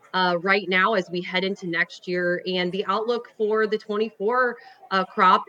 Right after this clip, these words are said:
is that we can continue to have, uh, that ability to meet the, that need. Uh, uh, also, uh, corn is an affordable feedstock for sustainable aviation fuel. Uh, currently, uh, the average corn price for corn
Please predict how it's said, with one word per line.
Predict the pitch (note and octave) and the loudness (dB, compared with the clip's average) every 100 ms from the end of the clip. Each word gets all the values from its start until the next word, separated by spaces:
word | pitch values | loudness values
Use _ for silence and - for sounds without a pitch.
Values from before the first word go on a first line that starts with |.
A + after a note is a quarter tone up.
| - | 2
is | G#3+ G3 | 2 2
that | G#3 G3+ | 0 0
we | A3+ | -2
can | - G3 F#3+ | -6 -10 -6
continue | A3+ - G#3 A3+ G#3+ | -4 -2 -2 0 -2
to | |
have, | F#3 F3+ F#3 F#3 F3 - _ _ - | -2 2 4 2 0 -10 _ _ 0
uh, | F3+ | 0
that | E3 F#3 F#3 | 6 6 6
ability | F#3 F3 G3 G3+ F#3 E3+ - | 4 0 2 2 0 -4 -4
to | F#3 | 0
meet | F3+ F#3 F#3 - | 0 0 -4 -6
the, | F3+ E3+ E3 D#3+ - - | 0 2 2 -2 -6 -4
that | F3 D#3+ | 0 0
need. | E3+ E3 D#3+ D#3 - - - | 0 -2 -4 -8 -16 -14 0
Uh, | F#3+ F3+ | 2 2
uh, | G3+ G3 | 0 -2
also, | G3 G3 G#3+ A3+ A3 A3 A3 - - | 0 -2 0 0 4 6 4 -2 -4
uh, | G3 | -4
corn | G3 A3+ A3+ A#3 G#3 | -2 -4 -2 -4 -2
is | G#3 | 0
an | G#3+ | 2
affordable | G#3+ - G3 A3 B3 F#3 F3+ F3 | 0 0 -2 2 2 0 -4 -6
feedstock | F#3+ F3 - F#3 F3 F3+ - | -6 -8 -2 2 4 2 -2
for | F#3 | -10
sustainable | F3 F#3+ - F3+ F3+ F3+ F3 | -8 -10 -6 -4 -2 -4 -2
aviation | F3+ F3+ F3 F3 F3+ - F3+ - | -2 -2 -2 -2 -2 -4 -10 -6
fuel. | G3 F#3 F#3+ F#3+ - - - | -6 -4 -6 -8 -16 -20 -4
Uh, | F#3+ E3+ - | -2 -2 -4
currently, | A3 A3 G3+ G#3 G3 G3 F#3+ - _ _ | 0 0 0 0 0 -2 -4 -10 _ _
uh, | E3+ D#3 D#3+ D#3+ | -6 -4 -4 -4
the | F3+ F3 | 0 4
average | G3 G3 F#3+ - | 4 4 -2 -4
corn | G#3+ G3 G3+ | -4 -2 -2
price | G#3 F#3+ F#3+ - | 0 0 0 -6
for | F#3 | -8
corn | - - A#3+ A3 A3+ | -6 -4 -2 2 0